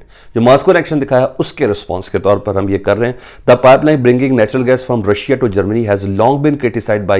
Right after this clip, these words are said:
United States and some European countries who argue that is increase Europe reliance on Russian energy supplies।" कहते हैं उस पाइपलाइन को हम ख़त्म कर रहे हैं जिसके ऊपर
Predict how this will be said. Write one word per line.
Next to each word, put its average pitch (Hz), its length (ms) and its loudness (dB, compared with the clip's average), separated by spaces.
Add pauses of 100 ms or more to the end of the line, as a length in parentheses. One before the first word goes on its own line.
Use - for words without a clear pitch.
United 95 340 -6
States 139 220 2 (300)
and 117 160 -2
some 117 100 2
European 104 420 0
countries 117 280 -2 (360)
who 135 80 6 (100)
argue 117 300 6
that 120 260 4
is 127 100 0 (120)
increase 113 520 -2
Europe 107 260 2
reliance 104 460 0 (180)
on 101 140 0
Russian 101 340 -4
energy 92 340 -6
supplies।" 101 320 -4
कहते - 460 -8
हैं - 80 -10
उस 196 200 2
पाइपलाइन 180 420 4
को 170 120 -2
हम 156 60 2
ख़त्म 123 300 -2
कर 113 140 -4
रहे 160 100 -4
हैं 156 80 -8
जिसके 143 180 -4
ऊपर 120 280 -2